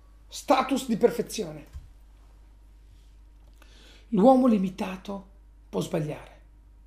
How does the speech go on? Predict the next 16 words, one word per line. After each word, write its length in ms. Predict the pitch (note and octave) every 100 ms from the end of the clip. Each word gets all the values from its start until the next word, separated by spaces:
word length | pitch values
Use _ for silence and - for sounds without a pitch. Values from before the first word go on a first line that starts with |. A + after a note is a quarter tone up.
| - - - - - -
può 140 | A3+
essere 180 | A3 A3+
buttato 300 | G3+ G#3+ G#3+
fuori 220 | - G3+
facilmente, 580 | F#3+ G3+ F#3 E3+ D#3 F3
è 80 | B3+
limitato. 600 | A#3+ A#3 - G3 D3+ - - - - - - - - - - - - - - - - - - - - - -
Ma 160 | C#4+ G#3+
solo 240 | - D4
lui 460 | D4 A#3+ B3 D4+ D4 - - - -
può 180 | - G3
arrivare 340 | F#3 F#3 G#3
a 20 | F3+
diventare 340 | F3 E3+ G3+
una 140 | F3+
regina, 440 | E3+ D#3 D#3 D#3